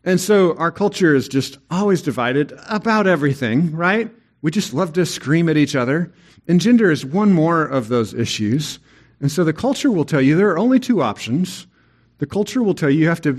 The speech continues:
have a really patriarchal view that looks down on women, or you have this radical egalitarian view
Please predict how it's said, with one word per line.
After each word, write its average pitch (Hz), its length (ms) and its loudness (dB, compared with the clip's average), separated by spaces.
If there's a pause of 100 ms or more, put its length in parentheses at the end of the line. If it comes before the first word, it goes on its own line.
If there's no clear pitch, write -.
have 147 140 -4
a 143 60 0
really 196 220 2
patriarchal 156 800 0
view 135 440 4
that 117 140 -2
looks 123 220 -4
down 139 220 0
on 165 100 0
women, 127 320 2 (640)
or 214 300 2
you 156 160 2
have 160 220 0
this 139 280 -2
radical 180 800 0
egalitarian 160 760 0
view 143 460 2